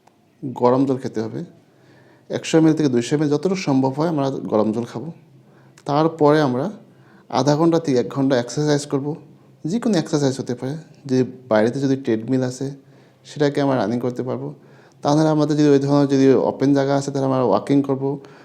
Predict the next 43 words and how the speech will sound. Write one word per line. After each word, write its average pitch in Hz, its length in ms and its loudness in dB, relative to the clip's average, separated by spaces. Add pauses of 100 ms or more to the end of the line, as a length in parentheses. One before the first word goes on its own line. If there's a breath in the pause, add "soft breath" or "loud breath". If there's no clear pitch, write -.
(120)
বা 120 120 2
রানিং 123 320 4
করব। 143 160 2
ওয়াকিং 135 680 -2
করি, 127 280 2 (180)
তা 127 80 -2
ওয়াকিং 123 360 4
স্পিডটা 156 340 2
এরকম 139 260 6
থাকতে 156 280 2
হবে 147 260 2
যে 131 160 -2
আমরা 123 120 2
যাতে 127 160 0
এক 139 240 0
ঘন্টায় 147 420 2
ছয় 180 280 -2
কিলোমিটার 143 340 2
যেতে 95 180 -2
পারি, 76 200 -8 (200)
এ 120 140 0
ধরনের 135 180 2
স্পিডে 131 240 -2
আমাদের 120 200 0
ওয়াকিং 104 240 -2
করতে 92 200 -8
হবে। - 140 -16 (540 loud breath)
আর 123 100 2
যদি 135 80 4
রানিং 131 320 6
করি, 185 200 6
তাহলে 151 280 4
আমরা 151 180 2
এইভাবে 143 420 2
রানিং 143 260 6
করব 151 280 2
যাতে 151 160 0
আমরা 147 160 2
এক 127 180 2
ঘন্টায় 139 460 2
পনেরো 147 300 2
কিলোমিটার 135 420 0
আমরা 135 380 -2